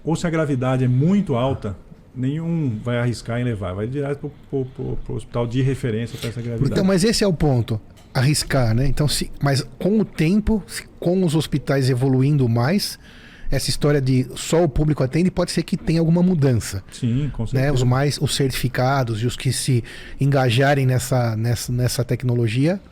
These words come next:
Speaker 2: mesmo o privado terá a excelência no atendimento de um politrauma,
Speaker 1: Exatamente.
Speaker 2: dando àquela vítima a mesma chance de sobrevivência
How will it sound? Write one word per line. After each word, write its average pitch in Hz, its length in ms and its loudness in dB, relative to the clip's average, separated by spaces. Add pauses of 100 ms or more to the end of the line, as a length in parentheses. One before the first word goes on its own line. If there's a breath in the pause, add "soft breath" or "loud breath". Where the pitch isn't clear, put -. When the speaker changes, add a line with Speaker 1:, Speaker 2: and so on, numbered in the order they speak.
(380)
Speaker 2:
mesmo 131 340 2
o - 20 0
privado 135 460 2
terá 139 380 0 (320 loud breath)
a - 100 0
excelência 147 540 0
no 151 60 2
atendimento 135 560 2
de 135 80 0
um 143 180 2
politrauma, 127 720 0
Speaker 1:
Exatamente. 104 380 -6
Speaker 2:
dando 160 340 4
àquela 135 340 2
vítima 156 440 0
a 156 40 2
mesma 165 640 4
chance - 500 0
de 147 80 0
sobrevivência 135 840 0